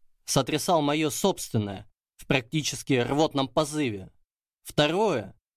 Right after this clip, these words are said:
в том, что он постоянно забывал слова и поэтому делал паузы,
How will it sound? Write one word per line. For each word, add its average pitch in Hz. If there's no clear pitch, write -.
в -
том, 160
что -
он 151
постоянно 160
забывал 147
слова 151
и 120
поэтому 135
делал 139
паузы, 110